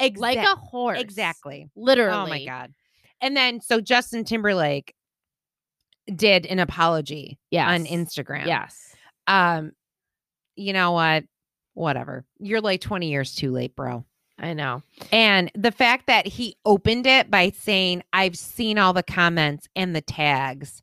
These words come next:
Speaker 1: Shut your fucking face, Uncle Fucker. Are you kidding me right now? <laughs> Like, I was like, and I'm a diehard Justin
Speaker 2: I know you
Speaker 1: Timberlake
Speaker 2: are.
Speaker 1: fan.
Speaker 2: I know you are.
Speaker 1: No, he's dead to me.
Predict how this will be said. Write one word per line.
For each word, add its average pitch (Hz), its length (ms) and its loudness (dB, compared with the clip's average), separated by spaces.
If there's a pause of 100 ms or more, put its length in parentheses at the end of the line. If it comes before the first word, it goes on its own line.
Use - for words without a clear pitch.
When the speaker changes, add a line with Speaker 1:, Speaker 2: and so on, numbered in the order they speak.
(720)
Speaker 1:
Shut - 480 -2
your 185 100 -6
fucking 170 320 0
face, 143 300 -4
Uncle 131 240 -8
Fucker. 131 460 -8
Are 160 120 -2
you 165 220 -2
kidding 156 260 0
me 160 140 -2
right 160 240 0
now? 156 260 -4 (140)
<laughs> - 120 -20
Like, 233 480 2 (160)
I 208 240 2
was 208 220 -8
like, 190 280 -4 (280)
and 240 160 0
I'm 302 160 2
a 254 100 0
diehard 185 840 0 (520)
Justin 214 340 -2
Speaker 2:
I - 20 -8
know 202 60 -6
you 196 80 -2
Speaker 1:
Timberlake 208 340 0
Speaker 2:
are. - 60 -8
Speaker 1:
fan. 247 360 4
Speaker 2:
I - 40 -2
know 185 140 -2
you 185 200 -4
are. 127 200 -4
Speaker 1:
No, 160 400 -2 (140)
he's 208 180 -12
dead 151 220 -6
to 127 80 -16
me. 139 180 -16